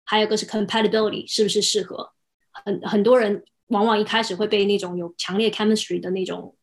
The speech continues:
给弄昏了头，但没有想到是不是适合真的在一起。要找一个适合在一起的人，要先知道自己是个什么样的性格的人，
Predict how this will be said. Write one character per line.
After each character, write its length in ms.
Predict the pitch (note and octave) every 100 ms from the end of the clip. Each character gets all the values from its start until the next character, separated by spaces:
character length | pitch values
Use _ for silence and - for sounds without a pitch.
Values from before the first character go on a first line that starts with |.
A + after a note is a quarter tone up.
| _
给 260 | - - - _ -
弄 200 | A#3 G#3+
昏 160 | C4+
了 80 | C4+ -
头， 300 | - - - _ _
但 120 | - A3
没 100 | A3
有 80 |
想 200 | G#3+ E3+
到 180 | F#3 G3
是 160 | G3 A3
不 60 |
是 160 | F#3 G3
适 180 | - G#3+
合 200 | G#3 F#3 -
真 160 | G#3
的 80 | G3
在 180 | F#3 F3
一 100 | E3+
起。 280 | - - - _ _ _ A#3+
要 160 | A#3+
找 200 | A#3+ F3+
一 40 | F#3+
个 100 | A3
适 240 | - C#4
合 240 | - F#3
在 240 | F3+ A3+ G3
一 60 |
起 180 | G3 F#3+
的 100 | D#3 D#3+
人， 160 | E3+
要 140 | F#3 F#3+
先 240 | - G3+
知 100 | G3+
道 160 | G3+ F3+
自 180 | D4+ C#4+
己 140 | -
是 140 | -
个 80 | F3+
什 120 | F3
么 80 | E3+
样 140 | F3+ E3+
的 60 |
性 180 | E3+ F3+
格 140 | E3
的 100 | C#3
人， 220 | A2+ -